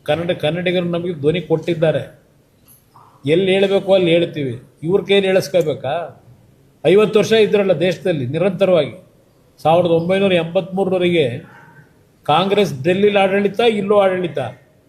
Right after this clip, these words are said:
ಅಲ್ಲೆಲ್ಲ ಒಂದು ವರ್ಷ ಗ್ಯಾಪ್ ಬಿಟ್ರೆ ಎಪ್ಪತ್ತೆಂಟರ ಎಮರ್ಜೆನ್ಸಿ ಟೈಮಲ್ಲಿ ಏನ್ ತಂದ್ರಪ್ಪ ನೀವು? ಏನ್ ತಂದ್ರಿ? ನೀವು ಕೊಟ್ಟಿದ್ದ ಕೊಡುಗೆ ಇವತ್ತು ಕೆ ಆರ್ ಎಸ್,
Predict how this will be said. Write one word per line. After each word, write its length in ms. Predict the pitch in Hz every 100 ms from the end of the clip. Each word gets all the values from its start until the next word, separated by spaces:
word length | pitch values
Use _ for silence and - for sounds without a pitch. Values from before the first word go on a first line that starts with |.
| _ _ _ _ _ _ _ _ _ _ _
ಅಲ್ಲೆಲ್ಲ 220 | 147 175
ಒಂದು 260 | 190 170 170
ವರ್ಷ 140 | 165 208
ಗ್ಯಾಪ್ 340 | 156 165 165
ಬಿಟ್ರೆ 480 | 160 160 139 - -
ಎಪ್ಪತ್ತೆಂಟರ 540 | 151 151 175 175 175 170
ಎಮರ್ಜೆನ್ಸಿ 540 | 156 156 165 165 175
ಟೈಮಲ್ಲಿ 520 | 156 151 135 104 98 _ _ _ _ _ _ _ _ _ _
ಏನ್ 240 | 180 226 208
ತಂದ್ರಪ್ಪ 360 | 208 175 139
ನೀವು? 280 | 151 151 165 208 - - _ _ _ _ _ _ _ _ _ _ _ _ _ _ _ _ _
ಏನ್ 240 | 175 214 180
ತಂದ್ರಿ? 540 | 175 165 196 - - _ _ _ _ _ _ _ _ _ -
ನೀವು 280 | 147 196 196
ಕೊಟ್ಟಿದ್ದ 400 | 180 180 226 185
ಕೊಡುಗೆ 500 | 180 196 190 156 110 - - _ _ _ _ _ _ _ _ _ _ _
ಇವತ್ತು 340 | 175 190 196 180
ಕೆ 260 | - 160
ಆರ್ 220 | 180 196 190
ಎಸ್, 580 | 151 - 131 170 208